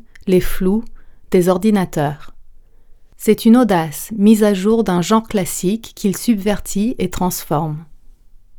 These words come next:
Pour aller plus loin dans cette implicite joie de peindre,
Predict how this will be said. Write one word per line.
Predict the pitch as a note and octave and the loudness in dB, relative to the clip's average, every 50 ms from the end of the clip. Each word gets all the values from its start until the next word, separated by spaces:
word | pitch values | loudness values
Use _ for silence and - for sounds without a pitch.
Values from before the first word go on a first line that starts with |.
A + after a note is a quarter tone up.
| _ - - - - - - | _ -20 -20 -20 -20 -14 -6
Pour | - G#3 F#3+ G#3 | -2 0 2 2
aller | G#3+ A#3 C#4 C#4 | 2 2 2 0
plus | - - A#3+ | 0 0 0
loin | G#3 F#3+ F3+ F3 F3 G3+ A3+ | 2 2 2 2 2 2 2
dans | A3 F#3+ | 2 0
cette | F3 - G3+ F#3 - | 0 -2 -2 0 2
implicite | G#3+ A3 A3+ - - A#3+ A#3 - - A#3+ A#3 A3+ - F#3 F3 | 2 0 0 0 -2 -4 -4 -2 -4 -4 -4 -4 -2 -2 -2
joie | E3 D#3+ F3+ F#3+ G#3+ A3 | -2 0 2 2 4 4
de | F#3 F3 | 2 0
peindre, | D#3+ - - E3 D#3 D#3+ F3 G3 - - - | -2 0 0 0 2 2 0 0 -2 -4 -6